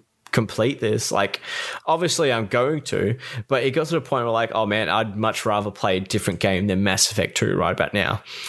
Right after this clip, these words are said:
Is because it was just a lot of space. There's a lot of, like, we, we need to feel the,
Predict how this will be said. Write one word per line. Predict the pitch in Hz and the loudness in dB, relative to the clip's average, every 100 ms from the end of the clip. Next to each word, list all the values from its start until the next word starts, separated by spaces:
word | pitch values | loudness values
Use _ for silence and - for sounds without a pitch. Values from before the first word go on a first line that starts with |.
| - | -4
Is | 139 117 | -2 0
because | 147 - 127 127 120 - - _ _ _ _ _ _ - - _ _ _ - - | -2 0 0 0 0 -6 -14 _ _ _ _ _ _ -18 -18 _ _ _ -14 -6
it | - | -2
was | 143 127 | 0 2
just | 156 156 - | 2 0 0
a | |
lot | 127 131 135 - | 0 2 0 0
of | 127 123 120 117 - - - _ _ _ _ _ _ _ | 0 2 2 -2 -6 -12 -16 _ _ _ _ _ _ _
space. | - - - - 107 101 - | 0 2 4 2 0 0 0
There's | 131 120 | -2 0
a | |
lot | 143 147 | 0 0
of, | 135 | 0
like, | 131 120 110 - - - | 0 0 -2 -6 -10 -8
we, | 113 127 120 - | 0 2 2 0
we | 123 | 0
need | 120 127 127 | 2 2 2
to | |
feel | 127 - 127 123 117 | 0 2 2 2 0
the, | 104 113 104 | 0 -2 -2